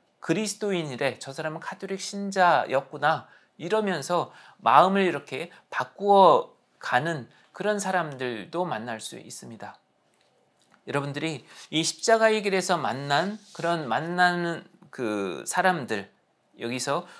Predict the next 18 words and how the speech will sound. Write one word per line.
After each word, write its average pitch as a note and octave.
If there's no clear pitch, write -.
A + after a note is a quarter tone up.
울며 F#3
따라가는 F#3+
여인들, C3
키레네 F#3+
사람 C#3
시몬, D3
우연히, D#3+
우연히 D3
그 C#3
예루살렘의 D3
어떤 A#2+
그 G#2
파스카 D#3
축제, E3+
여기에 F3
참여하기 D#3+
위해서 B2+
가다가 C#3